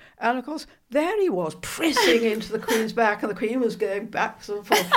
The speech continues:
And a-, afterwards I said to her, "Ma'am, wa-, was that okay?" And she said, "He was not all right, Anne." She said, "It, the, I don't know what the Marquis,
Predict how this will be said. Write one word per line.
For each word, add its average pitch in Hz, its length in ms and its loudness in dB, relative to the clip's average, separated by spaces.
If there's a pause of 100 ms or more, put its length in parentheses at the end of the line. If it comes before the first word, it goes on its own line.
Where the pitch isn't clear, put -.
(200)
And 247 120 4
a-, 302 480 6
afterwards 381 540 2
I 220 160 2
said 226 340 -2
to - 180 -2
her, 254 240 0
"Ma'am, 240 420 0 (140)
wa-, 302 140 -2 (180)
was 285 200 -10
that 453 140 -6 (180)
okay?" 156 500 -8 (160)
And 226 100 -12
she 294 100 -10
said, 320 200 -8
"He 349 80 -6
was 349 180 -8
not 381 260 -4
all 165 160 -8
right, - 320 -10
Anne." 147 300 -12
She - 140 -14
said, 196 260 -8 (160)
"It, 208 200 0 (140)
the, 208 220 -4 (180)
I 214 140 -2
don't 277 140 -2
know 240 80 2
what 208 380 -4
the 202 120 -4
Marquis, - 560 -6